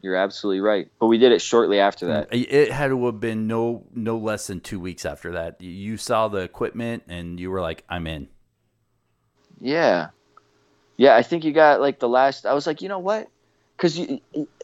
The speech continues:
Speaker 1: thi-, oh, this is what it was. You had messaged me out of the blue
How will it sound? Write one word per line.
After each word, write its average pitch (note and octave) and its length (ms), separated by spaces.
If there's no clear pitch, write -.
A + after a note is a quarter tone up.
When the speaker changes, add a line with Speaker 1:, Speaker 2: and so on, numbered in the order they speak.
Speaker 1:
thi-, C#3+ 440
oh, C3+ 60
this E3 240
is B2 120
what A2+ 100
it G2 60
was. F#2 300
You C#3+ 80
had C#3+ 80
messaged C3 420
me C#3 120
out C3 120
of C3 80
the C3 60
blue G#2+ 340